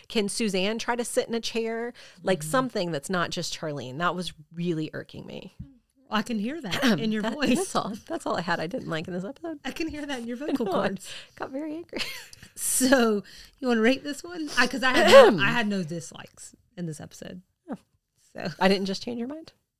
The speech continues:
Speaker 2: Not on that, no.
Speaker 1: Sure you don't wanna double check that?
Speaker 2: I'm, I'm a little scared. <laughs>
Speaker 1: So my rating scale is C's of overinterpretation. Uh, that's what the man said to
Speaker 2: <laughs>
Speaker 1: Suzanne after he called her an anti-interpretationist.
Speaker 2: <laughs> Mm-hmm.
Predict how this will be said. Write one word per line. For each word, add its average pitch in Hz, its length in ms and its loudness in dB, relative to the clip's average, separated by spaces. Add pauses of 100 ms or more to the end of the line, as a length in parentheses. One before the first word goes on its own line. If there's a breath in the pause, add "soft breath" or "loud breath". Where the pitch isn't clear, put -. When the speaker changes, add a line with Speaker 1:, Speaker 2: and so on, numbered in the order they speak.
(140)
Speaker 2:
Not 233 320 -2
on 196 120 -6
that, 196 280 -8
no. 202 340 -8 (200)
Speaker 1:
Sure - 160 -8
you 339 80 -4
don't - 100 -6
wanna 240 100 -8
double 311 180 -8
check 381 220 -6
that? - 220 -4
Speaker 2:
I'm, 254 380 4
I'm 254 180 0
a 247 60 4
little 254 240 0
scared. 208 420 -8
<laughs> - 60 -4 (1500 loud breath)
Speaker 1:
So 269 220 6
my 233 220 4
rating 226 340 2
scale 202 260 0
is 151 140 -2
C's 226 460 -4
of 151 160 -2
overinterpretation. 180 1500 -4 (420 loud breath)
Uh, 175 280 4
that's 185 360 -2
what 196 120 -6
the 196 80 -4
man 175 300 -2
said 160 280 -6
to - 60 -8
Speaker 2:
<laughs> - 40 -8
Speaker 1:
Suzanne 156 400 -4
after 143 260 -6
he 156 140 -4
called 147 280 -6
her 151 100 -6
an 147 120 -8 (240)
anti-interpretationist. - 1700 -6
Speaker 2:
<laughs> 240 100 -4
Mm-hmm. 208 520 -4